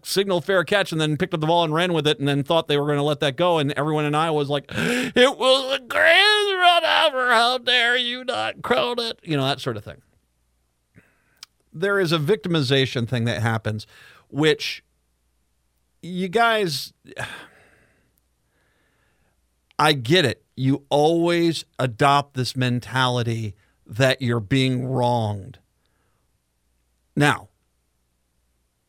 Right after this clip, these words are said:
I'm not talking about actual bad things that have happened 'cause I'm gonna get into this, this arson thing.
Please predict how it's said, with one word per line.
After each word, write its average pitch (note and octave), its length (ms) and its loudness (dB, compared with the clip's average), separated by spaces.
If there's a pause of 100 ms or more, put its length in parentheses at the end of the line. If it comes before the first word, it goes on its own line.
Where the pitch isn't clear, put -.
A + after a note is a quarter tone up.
(120)
I'm F#3+ 180 2
not A#3+ 240 0
talking F3 480 -2
about C3 340 2
actual C#3 440 -2
bad A#2+ 340 2
things C3 280 -2
that G#2+ 100 -6
have G2+ 80 -10
happened C3 420 0
'cause G#2+ 140 -6
I'm G#2+ 80 -2
gonna A2 120 0
get C3+ 240 -2
into D3 220 0
this, A2+ 280 -6
this A#2 300 -6
arson D#3+ 380 -2
thing. - 300 -18